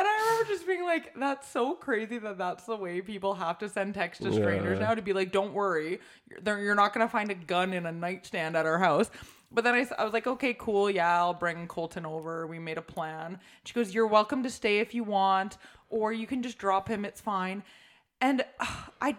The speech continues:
Speaker 1: did that where I was like, "I do not wanna go in. I don't wanna
Speaker 2: Yeah.
Speaker 1: go in and make small talk with this woman at all. I don't know her." But another part of me is like, "Do I look like a, like, delinquent parent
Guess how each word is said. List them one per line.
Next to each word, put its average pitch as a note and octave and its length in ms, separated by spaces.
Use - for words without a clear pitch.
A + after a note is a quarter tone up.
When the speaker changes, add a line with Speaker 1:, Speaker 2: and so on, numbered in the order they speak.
Speaker 1:
did C#4 180
that C4+ 220
where G#3+ 180
I G#3+ 60
was G#3+ 140
like, G#3 240
"I A#3+ 180
do A#3+ 100
not G#3 260
wanna G3+ 180
go F3+ 200
in. F#3 320
I G3+ 100
don't B3 140
wanna B3 160
Speaker 2:
Yeah. - 60
Speaker 1:
go G3+ 180
in G#3 120
and F#3+ 100
make E3+ 160
small F#3+ 260
talk B3 240
with C#4 120
this C#4+ 180
woman F3 480
at F3 240
all. E3 340
I E3 100
don't G#3+ 200
know F3 260
her." D#3+ 320
But A#3 260
another A#3+ 300
part A#3+ 200
of A#3 60
me A3+ 120
is G#3 120
like, G3 220
"Do G3 140
I F3+ 240
look A#3 280
like G#3 300
a, F#3+ 280
like, F3+ 200
delinquent F#3 600
parent F3+ 460